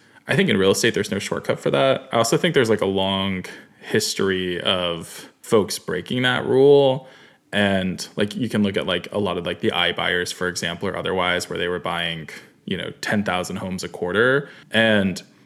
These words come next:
it's like, you're telling me that someone's actually underwriting and seeing each one of those assets and really making sure that they're high value and that the data's correct and otherwise. Not necessarily.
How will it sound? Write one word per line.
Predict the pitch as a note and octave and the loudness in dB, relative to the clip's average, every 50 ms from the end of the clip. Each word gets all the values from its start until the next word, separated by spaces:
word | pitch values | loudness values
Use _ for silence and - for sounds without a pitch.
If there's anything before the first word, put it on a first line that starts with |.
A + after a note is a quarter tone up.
| _ _ | _ _
it's | - - | 0 0
like, | A#2+ A#2 | 2 2
you're | B2+ C3+ | 2 2
telling | - - D3+ D3 D3+ D#3 C#3+ | 2 2 2 4 4 2 2
me | C3 A#2+ | 2 2
that | G#2 G2+ G2+ | 2 0 0
someone's | - - A2 A2 G#2 G2+ G2+ | 0 0 2 2 2 2 0
actually | F#2 F2+ F#2 - - - G#2 F2+ | 0 0 -2 -2 -2 -2 -2 -2
underwriting | - F#2 F#2 F#2+ G2+ G2+ G2 G2+ G2+ G#2 G#2+ G#2+ G2+ F2+ | -2 -4 -4 -2 0 2 2 4 4 4 4 2 2 -2
and | F2 E2 | -4 -4
seeing | - - - - F#2+ F#2+ F#2+ F#2+ G2 G2+ | -4 -4 -2 -2 0 0 0 0 0 0
each | G2 - - G2 G2 F#2+ - - | -2 -2 -2 -2 -2 -4 -4 -4
one | F#2 F#2+ | -2 -2
of | F#2+ F#2 | -2 0
those | F#2 F2+ F2 F2 | 0 -2 -2 -2
assets | - F2 F2 F#2 - - A#2 G#2 G#2 A#2+ A#2 - - - - | -2 -4 -4 -4 -2 0 0 2 2 2 0 -2 -6 -8 -6
and | F2+ F2 | -6 -4
really | F#2 F#2+ G2 G2+ G2+ | 0 0 2 2 2
making | G2 F#2+ G2 - G2+ | 2 2 0 -2 -4
sure | G2+ - - F#2+ F#2+ | -4 -2 -2 -2 0
that | G2 F2+ F2+ | 0 0 -2
they're | - F2+ | -2 -4
high | - - F#2 F2+ | -2 -2 0 -2
value | F2 E2+ E2+ E2 E2+ F2+ F#2+ G2+ G#2 G#2+ A2 G#2 | -2 -2 -2 -2 0 0 2 4 4 6 6 4
and | G2 F2+ | 4 2
that | F#2 - - | -2 -8 -8
the | F2 E2+ | -8 -4
data's | - F2 E2+ E2+ - - - | -2 -2 0 0 -2 -2 -4
correct | - - - G#2 G2 G2 G2 G#2 G#2 - - - - | -4 -4 -2 0 2 2 2 2 0 -2 -8 -12 -12
and | - F2 | -10 -6
otherwise. | F2 F2 F#2+ G#2+ A2 A#2 B2 B2+ B2+ C3 C3 A#2+ - - - - - - - - - - _ _ - - | -4 0 2 2 4 4 4 4 4 2 2 0 -2 -8 -10 -16 -20 -20 -20 -20 -20 -20 _ _ -10 -6
Not | C#3 C#3+ D3 D3+ D3 D3 D3 D3 A#2 | -4 -2 0 0 2 2 2 2 2
necessarily. | B2 A2+ A2 - - G2+ - - F#2 F2+ F2+ F#2+ A2 B2+ C#3 C#3+ C#3+ C#3 C3+ | 2 2 0 0 -4 -4 -4 -2 0 2 2 2 4 4 4 4 4 4 2